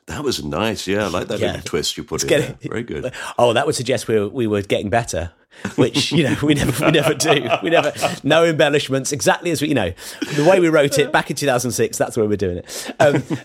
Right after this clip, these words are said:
Speaker 2: but also, it'll, it'll always start with, Arnold will inevitably not be the first person there. So there'll be a few people in the pub, and he will show up,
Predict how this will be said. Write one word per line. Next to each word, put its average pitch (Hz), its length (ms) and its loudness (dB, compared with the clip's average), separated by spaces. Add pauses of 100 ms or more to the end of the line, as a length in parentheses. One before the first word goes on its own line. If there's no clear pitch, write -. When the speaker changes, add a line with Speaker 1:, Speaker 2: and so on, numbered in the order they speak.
(140)
Speaker 2:
but 165 200 0
also, 185 340 2
it'll, 151 320 -4
it'll 165 220 0
always 165 280 2
start 135 320 0
with, 110 200 -4
Arnold 131 360 2
will 123 240 0
inevitably 127 640 -2
not 107 280 -2
be 107 120 -2
the 95 100 -4
first 98 300 -2
person 92 360 -4
there. 80 360 -6 (300)
So 120 100 -2
there'll 107 60 0
be 107 60 0
a 104 40 -2
few - 200 0
people 135 240 -2
in 110 100 2
the 104 80 -4
pub, 95 320 -2 (180)
and 101 160 -6
he 131 120 -2
will 127 100 0
show 113 260 0
up, 92 300 -2